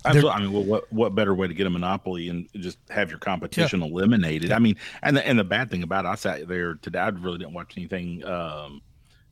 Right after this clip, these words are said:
Speaker 2: uh, who, who said they didn't watch anything today? Brooklyn, was that you?
Speaker 1: Yeah,
Speaker 2: Yeah,
Speaker 1: Brooklyn.
Speaker 2: didn't watch anything. So, I mean, I, I didn't either. I mean, I listened to a little bit of,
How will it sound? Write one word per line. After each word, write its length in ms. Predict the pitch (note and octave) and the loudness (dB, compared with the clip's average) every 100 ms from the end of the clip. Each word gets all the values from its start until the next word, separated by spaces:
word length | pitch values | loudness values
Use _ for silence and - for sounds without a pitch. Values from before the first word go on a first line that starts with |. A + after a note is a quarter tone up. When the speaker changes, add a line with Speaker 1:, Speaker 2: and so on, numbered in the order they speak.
| - | -10
Speaker 2:
uh, 140 | F#2 | -8
who, 180 | F2 G#2+ | -2 -2
who 140 | G2 | -2
said 160 | F#2+ F#2 | -4 -6
they 80 | F2 | -6
didn't 120 | D#2 | -8
watch 180 | D#2+ - | -10 -10
anything 280 | D#2+ D#2 D2+ | -12 -10 -10
today? 140 | C#2+ | -12
Brooklyn, 480 | D2 G2 - F#2+ F2 | -6 -6 -4 -6 -6
was 80 | E2+ | -10
that 120 | C2 | -12
you? 120 | E2+ | -6
Speaker 1:
Yeah, 200 | A#2+ C3 | 0 2
Speaker 2:
Yeah, 120 | A#2 A#2 | 2 0
Speaker 1:
Brooklyn. 260 | A2 A#2+ | -4 -2
Speaker 2:
didn't 60 | A2 | 2
watch 200 | A2 G#2+ | 2 4
anything. 200 | G#2 G#2 - - - | 2 2 -4 -20 -4
So, 260 | C3+ B2 | 0 2
I 120 | A2+ A2 | 4 4
mean, 180 | G#2+ G2+ | 4 2
I, 160 | A#2 - - | -2 -4 -2
I 100 | B2+ | 2
didn't 280 | B2 F2+ | 2 2
either. 280 | F#2 G#2 A2+ | 0 0 0
I 80 | A2 | 0
mean, 120 | A2 | 0
I 100 | A2 | 0
listened 500 | A#2 A2+ G#2 G#2+ G2+ | 2 0 0 0 0
to 640 | - G#2 G2+ F#2+ F#2+ F#2 E2+ - - - | 0 -2 -2 -2 -2 -4 -8 -14 -20 -10
a 40 | G2 | -2
little 200 | A#2 C3 | 0 0
bit 160 | A#2+ | 0
of, 220 | A2+ G2+ | 0 -2